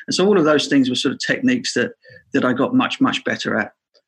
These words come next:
Um, you know, in terms of, in terms of the way that you were preparing, have routines, you know, do, do,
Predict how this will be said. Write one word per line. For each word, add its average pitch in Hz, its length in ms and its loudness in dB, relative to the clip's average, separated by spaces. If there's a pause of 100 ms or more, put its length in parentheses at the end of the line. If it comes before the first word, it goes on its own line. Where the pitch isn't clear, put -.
(160)
Um, 113 360 0
you 120 80 2
know, 117 140 0
in 113 60 -2
terms 120 300 -2
of, 120 120 -4
in - 200 -2
terms 131 260 0
of 110 80 -4
the 123 40 -4
way 127 140 2
that 117 120 0
you 120 120 0
were 117 60 -2
preparing, 120 760 -2 (500)
have 131 220 -4
routines, 127 800 0
you 135 80 2
know, 113 140 -2
do, 127 180 -2
do, 131 240 0